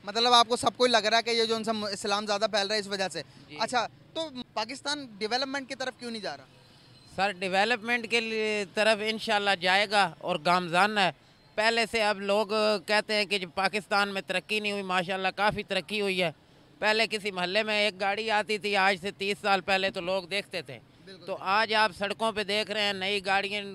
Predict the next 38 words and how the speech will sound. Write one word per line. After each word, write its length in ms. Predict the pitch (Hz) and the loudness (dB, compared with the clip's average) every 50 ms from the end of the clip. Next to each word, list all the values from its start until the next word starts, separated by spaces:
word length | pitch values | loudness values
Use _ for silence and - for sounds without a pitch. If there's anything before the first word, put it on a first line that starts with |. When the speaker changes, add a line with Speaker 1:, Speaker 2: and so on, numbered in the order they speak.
| 185 180 180 175 | -12 -14 -16 -12
Speaker 2:
घूम 280 | 156 160 180 196 196 196 | -8 -6 -6 -4 -4 -4
रही 220 | 190 190 185 180 | -4 -4 -4 -4
हैं 220 | 175 165 156 135 - - - - - - - - - - - | -4 -6 -6 -8 -14 -20 -20 -20 -20 -20 -20 -20 -20 -6 2
चार 260 | 208 196 196 202 202 | 4 6 6 6 6
चार 240 | - 202 208 196 - | 4 4 4 4 2
करोड़ 340 | - - 185 185 190 190 185 | 2 0 0 2 2 2 0
की। 280 | 135 175 175 156 143 | 0 -2 -4 -4 -4
आखिर 340 | - 143 190 185 151 196 202 | 0 0 0 0 0 -2 -2
लोगों 380 | 185 180 185 196 185 208 214 214 | 0 2 2 2 2 0 -2 -2
के 320 | 143 156 208 214 208 202 165 - - - - - - | 0 0 0 2 2 2 0 -4 -10 -20 -16 -2 2
पास 260 | 185 190 196 202 156 | 4 4 4 4 2
इतने 280 | 202 190 202 202 208 196 | -2 -6 -2 0 0 0
वसाइल 600 | 180 185 170 - 180 175 185 196 202 202 196 196 | 0 -2 0 0 2 4 4 6 6 4 4 2
और 100 | 196 196 | 0 -2
इतना 260 | 190 - 185 190 190 185 | -4 -6 -4 -4 -4 -2
पैसा 520 | - 196 196 196 - - 202 190 185 180 | 0 0 0 0 0 0 0 2 2 2
और 100 | 185 190 | 2 0
इतने 240 | 185 - 190 190 185 | -4 -6 -6 -6 -6
कारोबार 560 | - 185 175 185 190 208 185 190 196 196 185 | -4 -2 0 0 0 0 -2 0 0 0 0
हैं, 240 | 170 175 180 214 220 | 0 -2 -4 -4 -4
तो 120 | - 214 | -4 -4
ये 160 | 202 196 202 | -4 -4 -4
सब 240 | 160 190 185 175 139 | -2 -4 -4 -4 -4
कुछ 180 | - 180 165 156 | -10 -12 -10 -8
हो 140 | 147 147 151 | -8 -6 -6
रहा 100 | 143 131 | -6 -8
है। 60 | 127 - - - - - _ _ _ - _ _ _ _ _ _ _ _ _ _ _ _ | -10 -18 -20 -20 -20 -20 _ _ _ -20 _ _ _ _ _ _ _ _ _ _ _ _
Speaker 1:
क्या 100 | 254 254 | -16 -14
हिंदुस्तान 480 | 233 226 214 208 226 - 254 233 233 | -12 -6 -4 -4 -2 -2 -2 -2 -2
के 100 | 226 240 | -4 -6
साथ 220 | 220 247 240 220 226 | -2 -2 -2 -2 0
हालात 220 | 214 196 190 190 | -2 -2 -2 0
बेहतर 240 | 185 196 190 214 208 | 0 -2 -2 -2 -4
कर 140 | 185 196 185 | -4 -4 -4
लेने 220 | 208 226 240 247 | -2 -2 -4 -2
चाहिए 220 | 220 240 226 226 | -2 -2 0 0
अभी 200 | 226 226 202 214 | -2 -2 -2 -2
हमें? 180 | 208 190 202 | -6 -6 -8